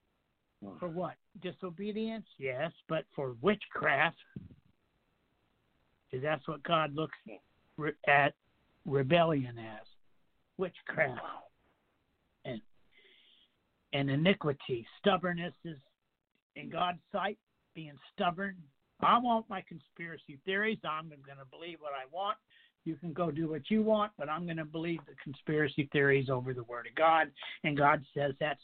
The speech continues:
Speaker 2: just the same thing as being engaged in sin and iniquity.
Speaker 1: Hmm.
Speaker 2: And then he
Speaker 1: Hmm.
Speaker 2: compares, he compares those who are stubborn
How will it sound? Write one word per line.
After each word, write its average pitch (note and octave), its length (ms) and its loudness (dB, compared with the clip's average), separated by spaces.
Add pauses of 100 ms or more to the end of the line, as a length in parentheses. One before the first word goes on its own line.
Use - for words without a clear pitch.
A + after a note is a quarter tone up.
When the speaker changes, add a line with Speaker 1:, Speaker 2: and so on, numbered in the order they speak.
(120)
Speaker 2:
just D3 200 -4 (100)
the C3+ 100 -10
same B2+ 320 -6
thing B2 300 -6
as A2 200 -4
being B2 300 0
engaged A#2+ 600 -2
in A2+ 180 -6 (160)
sin F3+ 380 4 (800)
and B2+ 180 0
iniquity. B2 720 0 (1400)
Speaker 1:
Hmm. - 80 -8 (1040)
Speaker 2:
And A#2 140 2
then A#3 240 8
he G3 100 6
Speaker 1:
Hmm. A#2 80 -4
Speaker 2:
compares, E3+ 540 -2 (500)
he D3 160 -6
compares F3+ 680 -4
those D#3 300 -6
who D3 140 -6
are C3+ 140 -8 (120)
stubborn C#3+ 520 -12